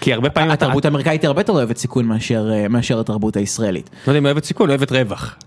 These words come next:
Speaker 1: מאוד אוהבת רווח.
Speaker 2: לא, בסדר, יחס סיכון רווח, כ-, כולם אוהבים רווח.
Speaker 1: לא, אתה אומר, יש אנשים שאוהבים סיכון.
Speaker 2: נכון.
Speaker 1: הם פשוט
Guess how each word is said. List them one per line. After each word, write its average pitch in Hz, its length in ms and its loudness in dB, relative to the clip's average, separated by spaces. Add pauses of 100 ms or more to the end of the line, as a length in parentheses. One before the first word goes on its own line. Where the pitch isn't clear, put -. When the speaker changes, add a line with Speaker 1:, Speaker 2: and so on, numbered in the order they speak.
(120)
Speaker 1:
מאוד 139 320 2
אוהבת 147 280 2
רווח. 123 380 -2
Speaker 2:
לא, 269 100 4
בסדר, 202 260 2
יחס 160 260 0
סיכון 147 220 2
רווח, 120 320 0
כ-, - 40 0 (380)
כולם 185 360 2
אוהבים 120 280 0
רווח. - 220 -8
Speaker 1:
לא, 220 180 4
אתה 127 100 -2
אומר, 147 100 2
יש 147 180 0
אנשים 175 180 2
שאוהבים 160 300 2
סיכון. 151 480 0 (560)
Speaker 2:
נכון. 147 300 2 (120)
Speaker 1:
הם 151 80 -2
פשוט 156 180 2